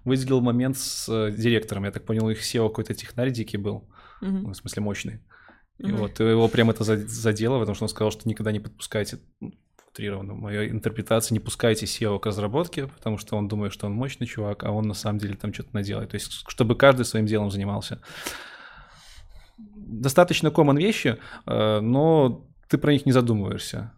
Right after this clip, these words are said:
Speaker 1: А он рассказывал про то, как они находили баланс между инфраструктурой, затратами на инфраструктуру и затратами на написание качественного кода.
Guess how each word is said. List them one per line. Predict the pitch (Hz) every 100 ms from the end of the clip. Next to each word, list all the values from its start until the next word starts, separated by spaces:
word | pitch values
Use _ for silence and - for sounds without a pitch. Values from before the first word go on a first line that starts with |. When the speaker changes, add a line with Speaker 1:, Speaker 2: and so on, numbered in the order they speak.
| -
Speaker 1:
А | 120 135
он | 151 160
рассказывал | 143 151 139 131 113
про | 113 113
то, | - 139 135
как | 127 127 123
они | 117 113 110
находили | 101 104 113 113 117
баланс | 110 113 113 -
между | 104 104
инфраструктурой, | 110 - 113 - 107 - 156 156 113 110 - -
затратами | 117 104 120 101 104 104
на | 107
инфраструктуру | 101 104 - 113 - 175 113 101 _ -
и | 120 107
затратами | 101 98 113 113 110
на | 104
написание | 98 - 107 101
качественного | 104 98 - 104
кода. | 104 101